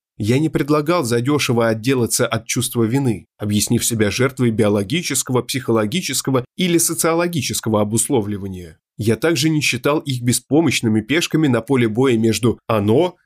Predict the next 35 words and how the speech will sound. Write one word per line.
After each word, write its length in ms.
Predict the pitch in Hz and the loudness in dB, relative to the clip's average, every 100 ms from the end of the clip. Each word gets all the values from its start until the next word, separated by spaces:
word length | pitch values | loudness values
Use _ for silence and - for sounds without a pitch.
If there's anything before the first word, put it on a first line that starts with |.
| - | -8
«я» 500 | 104 110 110 143 - _ | -2 2 2 0 -4 _
и 80 | 165 | -4
«сверхя». 840 | 156 156 165 120 - 104 101 92 - _ _ _ | -2 -2 -2 -2 -4 -4 -4 -6 -14 _ _ _
Не 140 | 127 | 0
обеспечивал 640 | 185 190 - 226 220 185 170 | 0 0 -4 -4 -2 2 2
им 320 | 175 127 127 127 | 2 2 0 0
алиби, 500 | 175 170 143 147 135 | 2 2 2 0 -2
не 140 | 143 180 | 0 0
отнимал 400 | 170 185 202 190 | 0 0 2 4
у 60 | |
них 200 | 123 110 | 2 0
вину, 460 | 117 107 127 180 117 _ | 0 2 2 2 -4 _
не 120 | 123 143 | 0 0
находил 420 | 147 131 123 202 | 2 0 0 -2
для 220 | 143 147 | 0 0
неё 300 | 139 113 143 | 2 2 2
удобных 520 | 156 120 123 147 131 | 0 0 0 0 -2
объяснений. 800 | 135 131 160 - 180 107 90 _ _ _ | -2 -2 -4 0 0 0 -6 _ _ _
Я 180 | 127 110 | 0 2
относился 540 | 110 117 113 202 - 117 | 2 0 -2 -2 -4 -2
к 80 | |
этим 220 | 117 113 104 | -2 0 0
людям 380 | 110 104 87 - | 0 -2 -6 -4
как 320 | 127 120 - | -4 -4 -10
к 100 | - | -6
равным. 480 | 135 147 101 95 87 _ _ | -2 -2 -4 -8 -14 _ _
Они 240 | - 165 | -2 0
услышали 520 | 208 156 185 180 156 147 | 2 -2 -2 -2 0 -2
от 200 | 120 127 | -2 0
меня, 360 | 123 139 151 - _ | 0 2 -2 -6 _
что 260 | - - | -4 0
сделаться 600 | 123 101 135 147 123 - | 0 2 2 2 0 -2
виновным — 640 | 123 117 139 175 113 101 90 | 0 2 2 0 -2 -4 -6
прерогатива 640 | - 135 143 139 151 214 190 | -2 0 2 0 -2 -4 -4
человека 640 | - 139 110 120 139 165 | -2 0 0 -2 0 -2